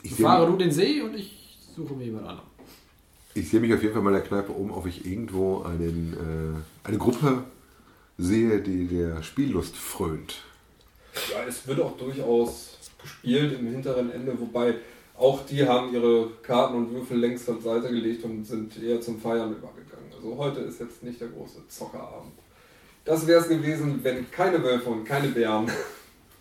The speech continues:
Speaker 3: dir da einen Strich durch die Rechnung gemacht hätten.
Speaker 1: Ich versuche, sie zum Spiel <laughs> zu animieren.
Speaker 3: Ja,
Speaker 1: Was
Speaker 3: komm.
Speaker 1: soll noch fehlen, ist ein gutes Spiel, Männers.
Speaker 3: Spielen kennt man jeden Tag.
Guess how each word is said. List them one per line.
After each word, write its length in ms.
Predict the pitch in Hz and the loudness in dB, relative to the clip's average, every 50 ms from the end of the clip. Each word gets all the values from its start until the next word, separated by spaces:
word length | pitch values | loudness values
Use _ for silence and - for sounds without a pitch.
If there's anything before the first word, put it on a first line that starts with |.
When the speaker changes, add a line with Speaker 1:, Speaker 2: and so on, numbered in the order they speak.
| _ _ _ _ _ _ - - - - - _ _ _ - - _ _ _ _ _ _ - - - | _ _ _ _ _ _ -20 -20 -20 -20 -20 _ _ _ -20 -20 _ _ _ _ _ _ -20 -8 4
Speaker 3:
dir 140 | 156 156 147 | 8 8 10
da 120 | 143 135 | 10 8
einen 80 | 127 127 | 4 4
Strich 280 | 127 - 143 147 143 131 | 0 -2 -2 -2 0 0
durch 140 | 117 107 110 | -2 -2 -2
die 60 | 117 | -2
Rechnung 360 | 107 107 104 107 107 117 123 120 | -2 -2 -4 -4 -4 -8 -8 -8
gemacht 240 | 113 113 117 - - - | -10 -10 -12 -14 -16 -20
hätten. 100 | - - - - - - - - - - - _ _ _ _ _ _ _ _ - - - - - _ - | -20 -20 -20 -20 -20 -20 -20 -20 -20 -20 -20 _ _ _ _ _ _ _ _ -20 -20 -20 -20 -20 _ -18
Speaker 1:
Ich 80 | - - | -8 -4
versuche, 360 | 92 90 87 98 98 92 95 | -2 0 2 2 2 2 0
sie 160 | 113 107 - | 0 -2 -2
zum 180 | - - 110 - | 0 0 -2 -2
Spiel 600 | - - - - - 127 151 - 110 - 127 131 | -2 -4 -4 0 2 4 4 4 6 6 6 6
<laughs> 0 | |
zu 200 | - - - - | 6 4 2 2
animieren. 1200 | - 113 117 117 113 113 120 123 110 98 104 107 113 147 160 175 156 165 165 - - - 151 - - - - 147 - - _ _ _ - - - - - - - - - - - - - - - _ _ _ _ - - | 2 4 2 2 2 2 2 0 0 2 2 2 2 0 -2 -2 -2 -2 -2 -4 -4 -6 -8 -8 -8 -8 -10 -10 -10 -14 _ _ _ -20 -20 -20 -20 -20 -20 -20 -20 -20 -20 -20 -20 -20 -20 -20 _ _ _ _ -18 -14
Speaker 3:
Ja, 60 | - - | -10 -8
Speaker 1:
Was 100 | - - | -6 -2
Speaker 3:
komm. 80 | - 127 | 2 4
Speaker 1:
soll 80 | 127 - | 4 6
noch 180 | - - - | 4 4 8
fehlen, 240 | - 147 160 170 147 | 12 12 12 12 12
ist 120 | 127 - | 10 8
ein 140 | 131 127 120 | 6 8 8
gutes 260 | 139 196 - 165 147 | 10 10 10 10 8
Spiel, 460 | - - 214 240 220 - - - - - - - - - | 8 8 8 10 10 8 8 6 -2 -8 -12 -12 -2 6
Männers. 480 | 127 139 147 147 135 120 120 - - - - - - - - - - - | 8 10 12 12 12 12 10 8 2 -2 -10 -14 -16 -16 -16 -18 -16 -12
Speaker 3:
Spielen 480 | - - - - - - 151 165 156 - | -10 -10 -10 -8 2 6 6 6 8 10
kennt 160 | 156 156 156 | 8 8 8
man 160 | 143 139 135 | 6 4 4
jeden 260 | 143 160 160 147 - | 6 8 8 8 6
Tag. 440 | - 143 - 196 - - - - | 6 6 6 8 6 6 4 0